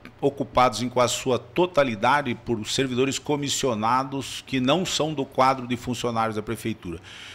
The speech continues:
Então nós teremos que primeiro fazer uma reorganização administrativa, isso é rápido, né? Não, não é demorado, mas será a primeira medida.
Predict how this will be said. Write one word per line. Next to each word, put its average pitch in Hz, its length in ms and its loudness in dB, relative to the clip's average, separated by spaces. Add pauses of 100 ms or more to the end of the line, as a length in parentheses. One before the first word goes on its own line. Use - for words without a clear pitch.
(100)
Então 110 140 -4
nós 107 180 0
teremos 110 320 0
que - 120 -8
primeiro 107 400 0
fazer 110 360 0
uma 98 220 -2
reorganização 127 1120 2
administrativa, 113 1120 -2 (360)
isso 117 240 0
é - 20 2
rápido, 110 600 0
né? 120 120 -2
Não, 113 220 -6
não 90 240 -10
é 92 100 -6
demorado, 98 720 -2
mas 127 220 0
será 135 240 6
a 131 40 2
primeira 143 460 0
medida. 104 460 -4